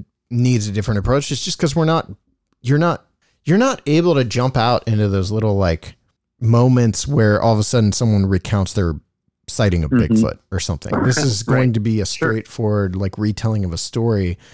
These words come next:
Speaker 1: And, and even though it's spread over five years or four years and it's got a lot of characters involved, it's still a very, like, intimate story, probably the most intimate story we've told since Minerva,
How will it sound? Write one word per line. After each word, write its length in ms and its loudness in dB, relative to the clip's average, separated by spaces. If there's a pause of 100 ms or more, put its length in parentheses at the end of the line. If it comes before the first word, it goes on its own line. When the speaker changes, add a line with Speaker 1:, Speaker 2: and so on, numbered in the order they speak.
(600)
Speaker 1:
And, 320 2
and 220 4
even 240 4
though 120 4
it's 120 -2
spread 360 0
over 240 2
five 340 -2
years 340 2
or 40 -6
four 220 0
years 460 0 (100)
and 200 2
it's 180 -4
got 420 0 (500)
a 60 -6
lot 260 2
of 200 -4
characters 600 -2
involved, 400 -2
it's 120 -4
still 320 0
a 60 2
very, 360 2
like, 300 0
intimate 440 2
story, 520 -2
probably 360 -2
the 60 2
most 240 0
intimate 320 -2
story 320 0
we've 160 -2
told 220 -4
since 200 -2
Minerva, 460 -2